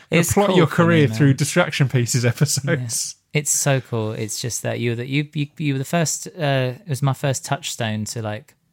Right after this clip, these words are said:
Speaker 1: you know, b-, being on distraction pieces is, is a,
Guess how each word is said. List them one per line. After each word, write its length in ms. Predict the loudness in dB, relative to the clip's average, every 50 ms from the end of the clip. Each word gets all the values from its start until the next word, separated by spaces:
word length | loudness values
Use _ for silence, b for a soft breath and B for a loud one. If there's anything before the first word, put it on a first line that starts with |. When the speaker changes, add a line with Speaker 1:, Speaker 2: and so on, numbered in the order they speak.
| _ _
Speaker 1:
you 140 | -4 -2 -2
know, 240 | -2 -2 -4 -6 -6
b-, 100 | -8 -10
being 280 | -6 -2 0 0 2 2
on 80 | 0 -2
distraction 460 | -4 -6 -8 -8 -10 -10 -10 -10 -8
pieces 440 | -6 -6 -6 -8 -6 -6 -6 -6 -6
is, 260 | -8 -10 -12 -12 -16 -16 -14
is 140 | -12 -10 -10
a, 260 | -8 -8 -10 -10 -14